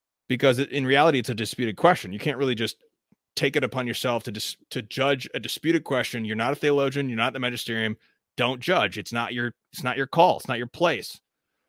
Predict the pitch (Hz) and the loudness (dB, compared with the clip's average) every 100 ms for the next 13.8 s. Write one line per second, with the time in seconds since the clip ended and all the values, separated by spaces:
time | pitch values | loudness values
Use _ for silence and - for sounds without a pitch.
0 | _ _ _ - 135 123 - 214 143 131 | _ _ _ -10 -8 4 8 10 10 6
1 | 147 - 135 156 147 123 104 95 175 165 | 2 0 0 0 -2 -2 -4 2 4 4
2 | - 95 98 107 139 101 101 123 127 139 | 2 -6 -6 -4 -2 -2 -4 -6 -2 -2
3 | 127 123 127 135 127 117 123 123 117 117 | -2 -2 0 0 -2 -4 -4 -4 -4 -2
4 | - 214 107 110 - 123 113 _ _ _ | 0 0 0 -4 -2 0 0 _ _ _
5 | 139 175 190 127 123 131 - - 135 131 | 2 6 6 6 4 2 -4 -4 -4 0
6 | 151 151 151 139 127 131 120 - - - | 2 4 2 2 0 -4 -6 -8 -12 -8
7 | 123 - - 117 135 131 127 139 117 127 | -8 -8 -4 0 2 0 -2 -2 -4 -4
8 | 113 107 104 - - _ _ _ _ _ | -8 -6 -6 -8 -14 _ _ _ _ _
9 | _ _ _ _ _ - - 143 151 - | _ _ _ _ _ -8 -2 2 2 0
10 | - 143 170 175 151 143 143 131 123 120 | 0 2 2 2 2 2 2 0 -4 -2
11 | 127 143 123 123 - 107 - - - - | 0 0 -2 -4 -8 -10 -10 -10 -10 -12
12 | 226 - 127 - - - - - 151 151 | -10 -8 -8 -10 -16 -18 -20 0 0 2
13 | 135 147 147 123 123 131 - - | 2 4 4 2 0 -2 -4 -18